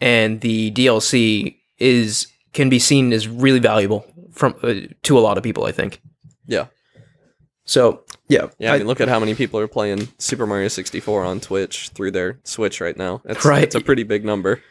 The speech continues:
Speaker 2: Or at least how many people are watching people play Super Mario sixty-four through Nintendo Online on their Switch.
Speaker 1: Yeah. And, and the brilliant thing about Nintendo is, I, Nintendo, I think, does nostalgia better than every, an-, any other company, right? Like,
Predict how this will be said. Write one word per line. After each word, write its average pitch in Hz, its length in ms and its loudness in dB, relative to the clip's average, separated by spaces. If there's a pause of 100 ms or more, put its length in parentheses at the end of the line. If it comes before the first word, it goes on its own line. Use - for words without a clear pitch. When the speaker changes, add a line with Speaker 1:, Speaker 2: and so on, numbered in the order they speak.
(240)
Speaker 2:
Or 120 80 4
at 123 60 4
least 143 160 4
how 151 120 4
many 120 140 0
people 113 220 0
are 101 60 6
watching 104 440 2
people 82 300 -6
play 80 300 0
Super 95 220 -8
Mario 85 220 -2
sixty-four 92 560 -4
through 92 140 -4
Nintendo 80 340 -6
Online 80 320 -4
on 82 100 -8
their 90 100 -6
Switch. - 360 -6 (260)
Speaker 1:
Yeah. 113 240 0 (1080)
And, 156 140 2
and 160 280 2
the 160 140 0
brilliant 208 440 2
thing 190 100 2
about 165 180 4
Nintendo 123 580 0
is, 98 220 -2 (300)
I, 147 120 2
Nintendo, 202 840 4
I 135 60 4
think, 120 440 -2
does 135 280 2
nostalgia 120 500 2
better 113 260 2
than 101 320 -4
every, 143 520 2
an-, 165 140 4
any 175 260 4
other 117 160 4
company, - 340 -8
right? 117 260 2
Like, 101 300 -2